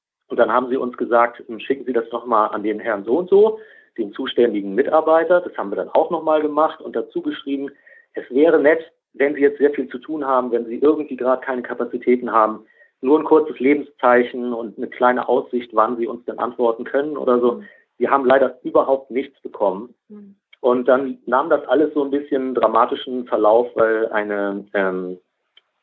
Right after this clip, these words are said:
Speaker 1: mit, ähm, jetzt muss ich grad mal gucken, eine Stadträtin war es. Eine Stadträtin, äh, die auch für den Bereich zuständig ist,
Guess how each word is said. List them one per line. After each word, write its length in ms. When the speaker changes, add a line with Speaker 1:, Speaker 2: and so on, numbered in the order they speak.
Speaker 1:
mit, 240
ähm, 640
jetzt 140
muss 120
ich 40
grad 120
mal 100
gucken, 300
eine 200
Stadträtin 720
war 240
es. 80
Eine 160
Stadträtin, 760
äh, 240
die 140
auch 200
für 80
den 140
Bereich 300
zuständig 500
ist, 140